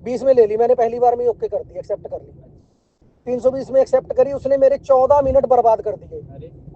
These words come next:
Speaker 1: चौदह मिनट तक वो धीरे धीरे आता रहा, उसको कहीं ओला में दोबारा मिली राइड,
Speaker 2: हाँ।
Speaker 1: मेरे से ज्यादा मिली,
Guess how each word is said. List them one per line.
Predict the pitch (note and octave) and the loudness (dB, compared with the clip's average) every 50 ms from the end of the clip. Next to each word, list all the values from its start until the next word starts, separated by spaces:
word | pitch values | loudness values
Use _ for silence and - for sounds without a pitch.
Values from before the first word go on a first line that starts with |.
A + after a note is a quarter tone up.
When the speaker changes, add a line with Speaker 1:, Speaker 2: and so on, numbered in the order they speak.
| - - | -6 0
Speaker 1:
चौदह | - A#3+ A#3+ A#3+ C#4 C#4 | 2 2 4 4 4 4
मिनट | C#4 C#4 C4+ C4 | 4 4 2 2
तक | C4 C#4+ A#3+ | 2 -2 0
वो | C4 C4 C4 | 2 2 2
धीरे | - A#3 A#3 B3 B3 B3 | 2 2 4 4 4 4
धीरे | A#3+ B3 B3+ B3 | 4 4 4 4
आता | A#3 A3+ B3+ B3+ | 4 4 2 2
रहा, | B3+ C4+ | 0 0
उसको | C#4 B3 A#3+ A3+ A3+ G#3+ - - C4+ | 0 -2 -4 -8 -10 -8 -4 -4 -2
कहीं | C4+ C4 B3 B3+ C#4 | 0 0 0 -2 -2
ओला | - - A3+ A3+ A#3 B3+ C4+ C4+ | -2 -2 -2 0 0 0 0 0
में | C#4 B3+ | 0 -2
दोबारा | A3+ A3 A#3 A3+ A#3 B3+ B3+ C4 B3+ B3 A#3 - - - - | 0 0 2 2 4 4 2 2 0 -2 -6 -10 -18 -20 -10
मिली | F#3+ G#3 G#3 A#3+ C#4 C#4 C4+ | -8 -6 -6 -6 -6 -4 0
राइड, | B3 A#3 A3+ A#3+ C4+ C4+ | 0 2 2 2 0 -4
Speaker 2:
हाँ। | G#3 - - - - - - - - - | -8 -12 -16 -18 -20 -20 -20 -20 -6 -2
Speaker 1:
मेरे | G#3 A3+ A#3+ B3 | 2 4 4 4
से | A3 C4+ | 4 2
ज्यादा | A3+ A#3+ A3+ A#3 C4+ C4+ | 4 4 4 4 4 2
मिली, | C4 B3 A#3 C4 C#4 | 0 -2 -4 -6 -8